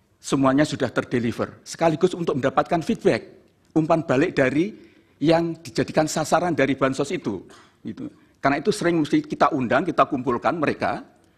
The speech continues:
misalnya sampai seribu, seribu orang, untuk ketemu dengan beliau, untuk melakukan dialog. Nah, itu sebetulnya simbolik saja. Taruhlah dia berkunjung seratus titik, Bapak, Bapak, Bapak.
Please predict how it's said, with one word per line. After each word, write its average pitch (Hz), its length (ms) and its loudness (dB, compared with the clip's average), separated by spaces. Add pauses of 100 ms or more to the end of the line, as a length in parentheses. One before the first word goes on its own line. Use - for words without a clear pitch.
(340)
misalnya 120 320 -2
sampai 117 320 -2
seribu, - 400 -8
seribu 127 320 -4 (160)
orang, 180 320 0 (560)
untuk 160 320 2 (320)
ketemu 156 320 2
dengan 127 240 2
beliau, 120 640 -2
untuk 143 240 0
melakukan 139 420 0
dialog. 120 460 0 (800)
Nah, - 120 -16 (520)
itu 160 240 -2
sebetulnya 156 640 0
simbolik 190 480 0
saja. 175 400 -2 (1400)
Taruhlah 208 420 4
dia 170 220 4
berkunjung 165 400 2
seratus 185 400 -2
titik, 202 320 0
Bapak, 101 320 -4 (240)
Bapak, 113 240 0
Bapak. 101 320 -2